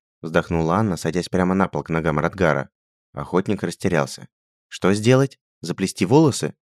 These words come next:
Но как? Он не умеет!» «Держи!» девушка протянула ему расческу. Боги, да он и сам-то расчесывается нечасто, а уж о том, чтобы сделать прическу девушке, даже и не думал никогда.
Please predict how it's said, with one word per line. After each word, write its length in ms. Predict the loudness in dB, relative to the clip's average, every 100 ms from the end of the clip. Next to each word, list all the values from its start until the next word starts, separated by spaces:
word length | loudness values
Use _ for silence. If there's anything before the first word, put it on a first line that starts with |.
| _ _
Но 120 | -8
как? 380 | -2 0 0 -2 _
Он 140 | 0
не 60 | 4
умеет!» 440 | 4 4 4 0 _ _ _ _ _ _ _ _ -12
«Держи!» 600 | 0 0 2 2 0 -2 _ -2
девушка 360 | 0 0 -2
протянула 420 | -8 -4 0 2
ему 160 | 2 0
расческу. 540 | -2 -2 -4 -6 -16 -20 _ _ _ _ _ _ -2
Боги, 320 | 0 2 4
да 100 | 4
он 160 | 6
и 40 | 4
сам-то 340 | 2 2 4
расчесывается 560 | 2 2 0 2 0 2
нечасто, 560 | 0 2 2 2 -8 -14 _
а 100 | -2
уж 140 | 0
о 80 | 0
том, 160 | 2 0
чтобы 240 | 0 0
сделать 260 | 2 2 2
прическу 460 | 0 0 -2 -4
девушке, 520 | 0 2 2 0 -10 -12
даже 240 | -6 -4 0
и 60 |
не 100 | 2
думал 240 | 4 4 4
никогда. 540 | 4 2 2 0 -2